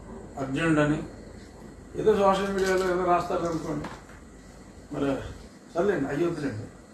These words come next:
సోషల్ మీడియాలో వద్దు, కొన్ని అసభ్యంగా ఉన్నాయి. సరే, ఆయన మరి అలాగా చెప్పుకుంటే దుర్గేష్ గారు ఒక అద్భుతమైన మాట చెప్పారు. నాకు ఇమ్మీడియట్‌గా తట్లా నిన్న.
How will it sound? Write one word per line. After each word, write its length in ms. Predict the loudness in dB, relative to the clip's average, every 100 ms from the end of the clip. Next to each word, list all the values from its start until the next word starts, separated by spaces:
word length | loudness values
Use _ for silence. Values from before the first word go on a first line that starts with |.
| -10 -4
సోషల్ 240 | -4 0
మీడియాలో 420 | 2 2 2 -2
వద్దు, 220 | -8 -8 -8 -12 -14 -16 -20 -20 -12
కొన్ని 180 | -6 -4
అసభ్యంగా 480 | -2 -2 4 4 4
ఉన్నాయి. 280 | 2 -4 -8 -14 -18 -18 -18 -20 -20 -20 -2
సరే, 220 | 0 0 -4 -14 -18 -18 -18 -18 -18 -18 -18 0
ఆయన 420 | 6 6 6 4 -2 -6 -2
మరి 160 | 4
అలాగా 520 | 4 4 4 4 2 -4 -14 -18 -20 -20 -6 -2
చెప్పుకుంటే 640 | -2 0 0 2 0 -2 -8 -14 -16 -18 -18 -18 -16 -18 -16 -18 -10 -10 -10 -14 0
దుర్గేష్ 400 | 4 6 4 4
గారు 180 | 2 2
ఒక 120 | 2
అద్భుతమైన 500 | 2 2 0 2 2
మాట 320 | 2 2 2 0
చెప్పారు. 420 | 0 0 -2 -6 -6
నాకు 300 | -2 0 2
ఇమ్మీడియట్‌గా 540 | 2 2 2 0 -2
తట్లా 360 | -4 -6 -2 2
నిన్న. 360 | 2 2 -6